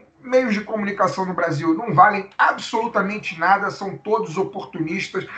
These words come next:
são todos absolutamente descartáveis, né? Não servem pra poder embrulhar, pra poder, pra poder, é, é, é, se informar, servem no máximo pra você forrar gaiola e embrulhar peixe, né? Eu não esperava que fosse ser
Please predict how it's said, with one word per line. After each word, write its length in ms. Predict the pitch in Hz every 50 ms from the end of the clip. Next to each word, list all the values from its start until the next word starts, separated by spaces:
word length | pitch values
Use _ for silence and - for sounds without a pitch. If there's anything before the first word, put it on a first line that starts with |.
| - -
são 280 | - - 214 196 196 -
todos 360 | 214 233 240 240 214 208 214
absolutamente 760 | 226 226 214 - - 220 214 220 202 185 190 202 202 - -
descartáveis, 960 | 151 139 - - - 185 156 - - - - 175 190 196 202 202 196 202 - - - - - _
né? 220 | - 147 170 196 202
Não 180 | 196 - -
servem 540 | - - - 208 214 226 214 208 190 202 196
pra 200 | - - 190 185
poder 280 | 180 180 185 165 185 202
embrulhar, 760 | 196 185 156 151 185 175 190 196 202 202 - - - - - -
pra 140 | 175 170
poder, 520 | 170 175 175 165 185 185 180 170 170 170 170
pra 140 | 175 175 160
poder, 680 | - 180 170 156 175 185 190 185 175 165 156 147 - - - - - 202 - 185 185 170
é, 60 | 175 180
é, 540 | 175 185 170 165 165 165 165 175 170 165
é, 100 | 160 147
se 160 | 135 - - 196
informar, 560 | 180 135 - 165 151 151 170 185 208 208 190
servem 320 | - 202 190 196 196 196
no 100 | 190 196
máximo 380 | 180 175 190 202 190 - 196 190
pra 140 | 185 214 190
você 260 | 185 - - 196 165
forrar 340 | 135 - - 139 165 185 180
gaiola 400 | 180 175 170 170 175 190 190 190
e 60 | 190
embrulhar 460 | 180 156 170 175 170 175 165 135 -
peixe, 460 | - 170 190 214 214 - - - - - - - - _ -
né? 220 | 156 170 202 196 - - - - - - -
Eu 120 | - 196 190
não 120 | 214 240
esperava 840 | 247 - - - - 269 262 247 202 185 202 247 - 202 240 247 247 - - - _
que 140 | - 254
fosse 320 | - - 240 247 - - -
ser 220 | 294 262 254 -